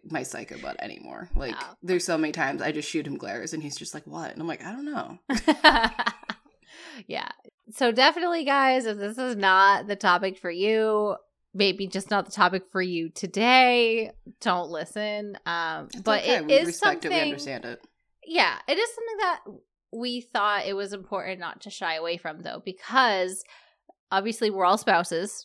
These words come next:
Speaker 2: so we're all in a domestic situation. And with us being affiliated with the military, it's not always easy for us to leave. Like Shannon right now, if you needed to get out of a bad situation, where would you go?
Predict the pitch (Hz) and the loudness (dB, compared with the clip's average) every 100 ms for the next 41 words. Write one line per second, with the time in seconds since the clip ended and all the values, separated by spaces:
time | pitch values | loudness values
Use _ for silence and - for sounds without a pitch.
0 | - - 175 165 170 190 226 208 220 226 | -12 -6 -4 2 6 6 4 2 2 2
1 | - - 262 240 196 165 - 85 180 240 | 0 -2 0 2 2 0 -4 -6 -6 -8
2 | - - _ _ - 233 214 196 185 180 | -12 -20 _ _ -6 -4 -2 -2 -4 -4
3 | 180 - - _ _ - 202 220 233 240 | -8 -14 -18 _ _ -20 -18 -4 -4 -4
4 | - _ _ 220 214 220 - - 196 185 | -10 _ _ -2 -2 -2 -12 -10 -6 -6
5 | 185 185 190 185 175 175 185 185 185 185 | -8 -10 -8 -6 -6 -10 -12 -12 -10 -10
6 | - 185 175 165 160 - _ _ _ - | -8 -6 -4 -6 -8 -12 _ _ _ -2
7 | 240 240 226 247 320 294 262 254 262 - | -2 0 2 4 4 0 -2 -4 -6 -4
8 | 220 214 - 202 339 180 - 233 220 - | -4 -4 -8 -6 -4 -4 -4 -4 -4 -2
9 | 415 208 170 180 - 233 180 165 180 202 | -2 -2 -4 -6 2 4 4 2 -2 -4
10 | 233 254 247 240 226 214 220 220 185 - | -4 -2 -2 -2 -2 2 4 2 0 2
11 | 190 220 226 214 202 226 214 190 240 262 | 2 2 -6 -4 -4 -4 -4 -2 -2 -4
12 | 226 233 180 185 185 165 - | -6 -8 -4 2 2 2 -4